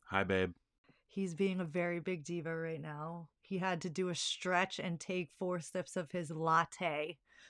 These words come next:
Speaker 2: before we started this interview, but we're gonna get right into it. How long have we been together, Casey?
Speaker 1: In a few days, it'll be twelve years.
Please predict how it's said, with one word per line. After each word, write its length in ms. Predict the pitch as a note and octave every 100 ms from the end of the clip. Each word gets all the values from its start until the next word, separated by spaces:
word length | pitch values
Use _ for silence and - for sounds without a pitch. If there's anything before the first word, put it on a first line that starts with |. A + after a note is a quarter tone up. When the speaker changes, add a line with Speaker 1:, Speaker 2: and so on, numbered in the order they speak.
| -
Speaker 2:
before 380 | F#3 - F#3 F3
we 120 | F#3
started 420 | - F#3 F3 F3
this 180 | F#3 -
interview, 600 | E3+ E3 D3+ E3 D#3+ E3
but 300 | D#3 D#3+ D#3 - - - _ F3
we're 220 | G#3+ A#3+
gonna 180 | B3 G3+
get 320 | F#3 F3+ D#3 D#3
right 260 | G3 G3+ -
into 480 | B3 F4+ - A#3+ E3+
it. 320 | C3+ A2 - _ _ _ _ _ _ -
How 320 | - G#3 A#3
long 240 | A#3 A3
have 120 | G#3+ F#3
we 100 | F#3
been 180 | F3+
together, 360 | F3 D#3 D3 D3 -
Casey? 460 | E3 - F3 D#3 _ _ _ _ _ _ -
Speaker 1:
In 360 | F#2 F#2 F#2
a 60 | F2
few 280 | - G2 G2
days, 320 | G2 G2+ F#2
it'll 160 | F2+ D#2+
be 300 | F2 E2+ -
twelve 380 | - F#2 G2 F2+
years. 480 | F#2 D#2 D2 -